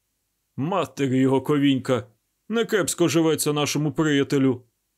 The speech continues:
Ну, просто як Генрі Клею!» Машинальним жестом курця Дюдуї підніс сигару до вуха, надломив її і вмент скрикнув від подиву.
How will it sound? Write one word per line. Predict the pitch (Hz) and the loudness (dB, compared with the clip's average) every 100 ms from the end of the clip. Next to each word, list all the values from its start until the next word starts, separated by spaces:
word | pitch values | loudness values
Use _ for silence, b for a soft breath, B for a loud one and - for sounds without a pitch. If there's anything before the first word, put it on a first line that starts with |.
| _ _ | _ _
Ну, | 196 214 180 | 0 2 0
просто | - 208 196 - 185 | 0 0 0 0 0
як | 175 175 - | 0 -2 -6
Генрі | 131 214 202 240 | -2 0 0 0
Клею!» | 165 147 110 98 98 _ _ _ _ _ _ _ _ _ _ | 0 2 0 -2 -8 _ _ _ _ _ _ _ _ _ _
Машинальним | 117 113 151 180 151 123 | -8 -6 -6 -6 -4 -4
жестом | 110 147 - 120 | -4 -6 -6 -8
курця | 113 117 110 - 135 123 - | -6 -8 -6 -6 -4 -6 -8
Дюдуї | 123 127 156 156 | -8 -6 -6 -6
підніс | 127 120 147 | -8 -8 -8
сигару | - 117 113 120 110 | -6 -6 -6 -6 -4
до | 127 | -4
вуха, | 127 90 - - _ _ _ _ | -6 -10 -14 -20 _ _ _ _
надломив | 135 131 160 147 98 | -10 -6 -4 -4 -6
її | 82 85 92 _ _ _ _ _ _ - | -8 -16 -20 _ _ _ _ _ _ -6
і | 123 113 113 | -4 -4 -6
вмент | 117 151 143 104 | -8 -6 -6 -6
скрикнув | - - 131 135 - 113 | -10 -6 -6 -6 -6 -6
від | 131 - | -6 -4
подиву. | 107 85 80 82 | -4 -4 -12 -20